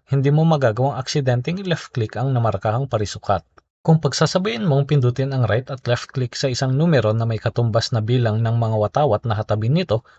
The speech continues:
bubuksan nito ang lahat ng mga parisukat na nakapalibot sa numerong iyon na walang mga watawat. Maaari ka ring mag-left click sa numero para magawa ito. Sa paggamit ng katwiran at deduction,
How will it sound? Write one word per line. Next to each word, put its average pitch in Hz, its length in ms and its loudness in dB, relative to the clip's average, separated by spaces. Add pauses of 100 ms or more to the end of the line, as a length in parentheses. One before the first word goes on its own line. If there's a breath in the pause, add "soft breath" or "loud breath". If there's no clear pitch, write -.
(180 soft breath)
bubuksan 165 480 0
nito 175 160 -2
ang 139 160 0
lahat 117 240 -2
ng 139 80 -2
mga 131 240 0
parisukat - 560 -2
na 123 160 -2
nakapalibot 123 640 0
sa 123 160 -2
numerong 135 480 0
iyon 117 240 2
na 117 80 0
walang 110 320 2
mga 104 240 0
watawat. 101 480 -4 (400)
Maaari 170 320 4
ka 202 160 -2
ring 175 80 2
mag-left 135 400 -2
click 143 240 -4
sa 135 80 2
numero 120 400 0
para 117 240 0
magawa 107 320 -2
ito. - 320 -10 (320 soft breath)
Sa - 160 -12
paggamit 143 400 2
ng 196 160 -2
katwiran 160 560 0
at 139 80 -4
deduction, 113 560 0